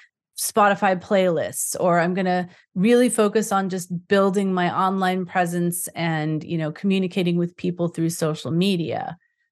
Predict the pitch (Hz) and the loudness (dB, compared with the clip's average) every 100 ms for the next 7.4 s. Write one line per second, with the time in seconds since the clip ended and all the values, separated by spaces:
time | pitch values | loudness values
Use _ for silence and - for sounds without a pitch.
0 | _ 156 156 165 170 180 185 175 208 - | _ -2 2 2 2 0 0 0 0 0
1 | 196 214 190 170 - 170 170 170 120 175 | 0 0 0 -2 -4 -4 0 0 -2 -4
2 | 185 180 175 160 156 180 - - 170 202 | -4 -2 -2 -2 -2 -2 -2 -4 -2 -2
3 | 196 - 226 262 220 - 190 190 190 190 | 0 2 4 2 -2 -2 -2 0 0 -2
4 | - _ _ _ _ _ _ 208 208 - | -6 _ _ _ _ _ _ -2 -2 0
5 | 214 233 220 220 208 196 180 175 170 160 | 2 2 4 2 4 4 4 4 2 -2
6 | 165 _ - 175 214 220 185 165 - 180 | -10 _ -10 -4 0 2 0 -2 0 4
7 | 196 247 320 | 4 2 0